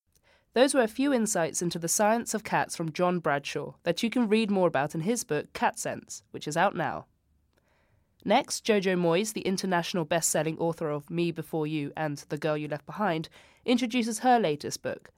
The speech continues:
The One plus one, which is centred around a chaotic family life.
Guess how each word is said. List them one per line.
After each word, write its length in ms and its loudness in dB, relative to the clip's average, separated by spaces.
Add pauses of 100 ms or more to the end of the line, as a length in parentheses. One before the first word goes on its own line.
(100)
The 80 -4
One 260 2
plus 280 -4
one, 300 -6 (380)
which 160 -2
is 140 0
centred 320 0
around 300 0
a 60 -6
chaotic 520 -4
family 380 2
life. 400 -8